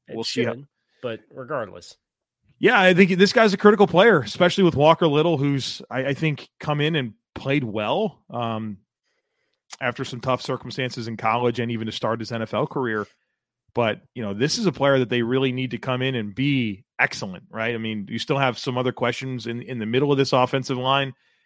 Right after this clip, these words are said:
Speaker 2: and you got some fun skill players, but obviously protection's gonna be critical, and Anton Harrison's gonna be, I'm sure, the, the main, the main attraction for defensive coordinators of how they're gonna attack the offensive line. It's gonna put a lot of stress on Anton Harrison.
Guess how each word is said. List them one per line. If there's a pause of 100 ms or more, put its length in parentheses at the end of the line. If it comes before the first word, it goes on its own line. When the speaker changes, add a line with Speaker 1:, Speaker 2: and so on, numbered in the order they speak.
(240)
Speaker 2:
and
you
got
some
fun
skill
players,
but
obviously
protection's
gonna
be
critical, (400)
and
Anton
Harrison's
gonna
be, (640)
I'm
sure,
the, (480)
the
main, (760)
the
main
attraction
for
defensive
coordinators
of
how
they're
gonna
attack
the
offensive
line.
It's
gonna
put
a
lot
of
stress
on
Anton
Harrison.